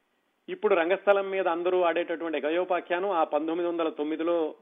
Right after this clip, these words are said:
చిలకమర్తి లక్ష్మీ నరసింహం గారు వేసినటువంటి ప్రచురణ అన్నమాట.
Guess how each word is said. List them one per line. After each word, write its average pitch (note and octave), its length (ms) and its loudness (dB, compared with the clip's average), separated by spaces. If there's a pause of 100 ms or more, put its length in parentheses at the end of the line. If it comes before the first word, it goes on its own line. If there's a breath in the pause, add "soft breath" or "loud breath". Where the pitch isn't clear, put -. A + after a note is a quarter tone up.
చిలకమర్తి D#3 340 -6
లక్ష్మీ D3 280 -4
నరసింహం C#3 420 -6
గారు D3 340 -2
వేసినటువంటి C#3 720 -4
ప్రచురణ C#3 400 -6
అన్నమాట. A#2 280 -4